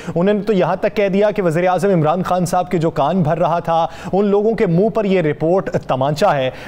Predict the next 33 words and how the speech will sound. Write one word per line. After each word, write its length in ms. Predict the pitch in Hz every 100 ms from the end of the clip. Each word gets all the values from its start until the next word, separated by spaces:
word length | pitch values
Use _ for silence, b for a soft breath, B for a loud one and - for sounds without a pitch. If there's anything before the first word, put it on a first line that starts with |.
| 160
जबकि 220 | 254 294
बैरिस्टर 420 | 247 247 277 277
अली 180 | 208 277
जफर 240 | 277 277
साहब 200 | 262 269
ने 100 | 269
ट्वीट 360 | 262 180 240 240
की 140 | 262
है 180 | 165 151
और 120 | 247
उनका 200 | 220 226
ये 160 | 254 240
कहना 380 | 226 165 196 208
है 360 | 147 160 202 220
कि 20 | 214 220 160 131
ये 140 | 160 285
जो 280 | 285 202
रिपोर्ट 360 | 180 175 226 269
होगी, 200 | 208 202
ये 120 | 240
पाकिस्तान 600 | 226 175 185 - 208 226 B B B
तहरीक 380 | 220 180 185 190
इंसाफ 600 | 233 196 147 - 165 208
के 100 | -
अंदर 320 | 233 151 151
की 120 | 160 185
रिपोर्ट 320 | 151 156 160
होगी, 180 | 160 175
इसे 160 | 175
पब्लिक 320 | 151 127 139
नहीं 100 | 165
किया 220 | 165 165 156
जाएगा, 440 | 160 156 151 143